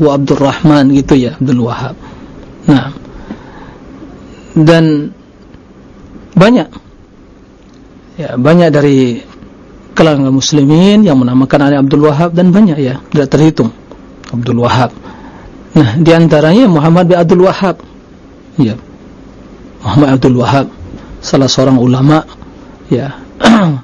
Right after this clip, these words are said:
pembaru Islam yang mengajak umat kepada tauhid, mengajak umat kepada sunnah Nabi, ya, mengajar umat kepada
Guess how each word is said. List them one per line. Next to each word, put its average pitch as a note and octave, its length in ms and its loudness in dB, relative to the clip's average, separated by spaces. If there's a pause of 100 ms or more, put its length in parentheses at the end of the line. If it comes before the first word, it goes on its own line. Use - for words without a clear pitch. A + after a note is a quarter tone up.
(760)
pembaru C3 560 -2 (320)
Islam D3 640 0 (1400)
yang C#3 160 2 (320)
mengajak D#3 480 2
umat D#3 160 0
kepada D3+ 240 -2
tauhid, C3+ 560 -2 (1700)
mengajak E3+ 320 4
umat E3 240 2
kepada C#3+ 320 -2
sunnah C#3 320 0
Nabi, A#2 320 -4 (1800)
ya, A#2+ 320 -2
mengajar F3 400 4
umat F3+ 320 0
kepada D#3+ 640 0